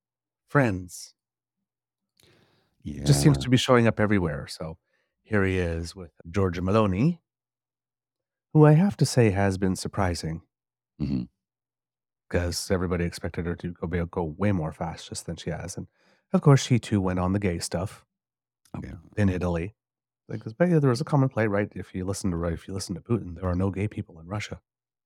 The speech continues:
Speaker 2: No, none. And, and apparently none in Iran either.
Speaker 1: Yes. So, yeah. Yeah, ah, come on, work with me here. With Meloni. And there he is with Mister Bonesaw. And there he is with Orban,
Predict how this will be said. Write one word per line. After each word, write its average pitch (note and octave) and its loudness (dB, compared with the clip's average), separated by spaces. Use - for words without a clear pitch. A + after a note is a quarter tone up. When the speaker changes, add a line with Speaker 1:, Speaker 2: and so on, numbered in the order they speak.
Speaker 2:
No, F#2 4
none. D2+ 0
And, E2+ 0
and D#3 0
apparently F2+ -2
none D2+ 0
in C#2+ 0
Iran C2 -4
either. A#1+ -8
Speaker 1:
Yes. - -8
So, E2+ -6
yeah. - -18
Yeah, - -16
ah, F#2 -2
come A2+ 2
on, F2+ 0
work E2+ -14
with F2 -20
me E2+ -20
here. D#2+ -20
With G2+ -14
Meloni. F#2+ 0
And F#2 -2
there G2 2
he F#2+ 0
is G2 -2
with F#2+ -6
Mister G2 -4
Bonesaw. G#2 4
And G2 -4
there G2 0
he G2+ 0
is G2+ -2
with F2+ -10
Orban, G#2+ -2